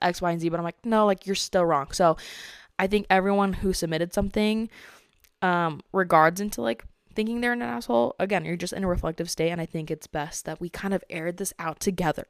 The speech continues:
even though it was all anonymous. <laughs> Um, Big Yikes Nation, we cannot let you go without sharing our Big Yikes of the week.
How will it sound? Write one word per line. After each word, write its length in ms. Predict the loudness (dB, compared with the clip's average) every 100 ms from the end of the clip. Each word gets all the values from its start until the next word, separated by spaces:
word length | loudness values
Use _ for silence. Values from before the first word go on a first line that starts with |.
| -6
even 240 | -4 2
though 140 | 2
it 60 | 4
was 120 | 0 2
all 200 | 8 10
anonymous. 720 | 10 10 10 8 2 -2 0 6
<laughs> 40 | 8 6 0 -6 -10 -14 -14 -14 -14 0
Um, 600 | 4 6 6 4 2 -6 -16 -8
Big 160 | -4 -2
Yikes 200 | -2 0
Nation, 420 | 0 0 -4 -4
we 140 | -4 -4
cannot 440 | -2 0 2 2
let 120 | 0
you 120 | -4 0
go 260 | 4 4
without 340 | 4 0 -4 -4
sharing 360 | -4 -4 -4
our 180 | -6 -8
Big 380 | -4 0 2 2
Yikes 640 | 4 4 4 -2 -8 -12 -14 -20 -20 -20 _ _ 2
of 340 | 6 6 4
the 80 | 0
week. 680 | 2 2 0 -4 -12 -20